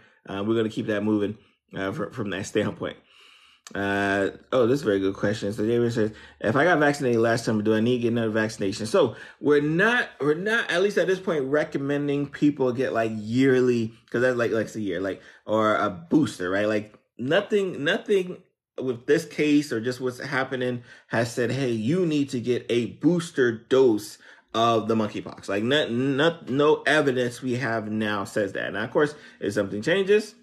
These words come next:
I'll post about it. Uh, but right now, nothing is saying that, like, based off what we know, you have to go get another booster, like covid. Obviously, rem-, remember, covid is definitely different. covid is definitely different. covid replicates more.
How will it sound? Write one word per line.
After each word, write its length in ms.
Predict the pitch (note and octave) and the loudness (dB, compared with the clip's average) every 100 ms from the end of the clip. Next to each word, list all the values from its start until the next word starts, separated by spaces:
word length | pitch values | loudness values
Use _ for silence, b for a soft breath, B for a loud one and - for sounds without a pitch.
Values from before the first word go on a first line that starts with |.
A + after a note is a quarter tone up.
| _ _ - | _ _ -8
I'll 140 | D#2 | -6
post 260 | - A#2+ A#2+ | 0 0 0
about 260 | A2+ A#2+ E3 | 0 2 0
it. 80 | E3+ B - | -4 B -4
Uh, 180 | A2+ A2 | 0 2
but 140 | A2+ | 4
right 240 | C3+ C#3+ | 4 2
now, 200 | C#3+ C3+ | 2 0
nothing 480 | B2 C3 D#3 D3 C3+ | 2 0 0 0 0
is 180 | A2 A2+ | -2 -4
saying 240 | B2 A#2 | -4 -2
that, 160 | A2+ G#2+ | -2 -2
like, 280 | G#2 G2 - B _ | -2 -4 -8 B _
based 240 | A2 B2 A#2+ | 2 2 2
off 160 | G#2+ | 0
what 200 | B2 G2 | 2 2
we 140 | A2 A2+ | 2 0
know, 340 | A2+ A2 G#2+ | 2 2 2
you 200 | G#2 A#2+ | 2 0
have 160 | A#2 - | 0 -2
to 80 | |
go 160 | G#2 G#2+ | -2 -2
get 160 | G#2+ G2+ | 0 0
another 520 | G#2 G2+ G#2 A2+ G2+ | -2 -2 -4 -2 -4
booster, 400 | D#2 G2+ - E2 | -4 -8 -6 -2
like 240 | B2 C#3 | 0 0
covid. 300 | - D#3 - - B B - | 2 2 0 -10 B B -6
Obviously, 360 | - C3+ D3+ C3+ | 0 2 2 2
rem-, 320 | C3 B2 B2 | 0 -2 -2
remember, 240 | B2+ C#3 | -2 -2
covid 300 | B2+ D#3+ D#3 | 0 2 4
is 140 | D3+ A#2 | 2 0
definitely 600 | - C#3+ C#3 C#3+ C#3 C3+ | -2 0 0 -2 -2 0
different. 340 | C#3 C#3+ - - b b b b - | 0 -2 -4 -14 b b b b -4
covid 380 | C#3 D3 D3+ | 2 4 4
is 160 | B2 A#2 | 4 2
definitely 420 | B2 C3 C#3 B2 | 2 2 0 -2
different. 320 | B2+ C3 G2+ | 0 0 -4
covid 380 | - B2+ C3 A#2+ | -2 2 2 2
replicates 580 | A2+ B2+ B2+ B2 A#2 A#2 | 0 0 -2 -2 -4 -4
more. 460 | A#2+ B2 B2 B2 | -4 -2 0 -2